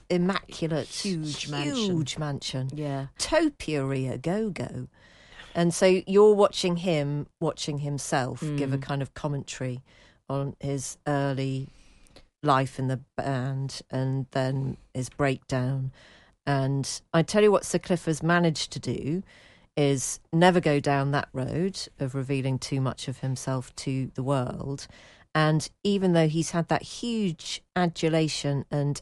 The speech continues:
Speaker 1: adoration for what, six decades of his life?
Speaker 2: Yeah, he's now had a successful album in eight consecutive decades.
Speaker 1: Which is a-, astonishing.
Speaker 2: Oh, it's ex-, it's absolutely extraordinary.
Speaker 1: But
Speaker 2: Yeah.
Speaker 1: he always seems to be somebody who really in-,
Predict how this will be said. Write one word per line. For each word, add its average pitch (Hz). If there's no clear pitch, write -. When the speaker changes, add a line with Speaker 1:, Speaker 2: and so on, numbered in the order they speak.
Speaker 1:
adoration 143
for -
what, 156
six -
decades 220
of 160
his 156
life? 180
Speaker 2:
Yeah, 180
he's 180
now 240
had 180
a 143
successful 220
album 127
in 147
eight 190
consecutive -
decades. 131
Speaker 1:
Which 233
is 233
a-, 220
astonishing. 220
Speaker 2:
Oh, -
it's 135
ex-, -
it's -
absolutely 202
extraordinary. 131
Speaker 1:
But 226
Speaker 2:
Yeah. 151
Speaker 1:
he 277
always 208
seems 185
to -
be 196
somebody 143
who 156
really 170
in-, 156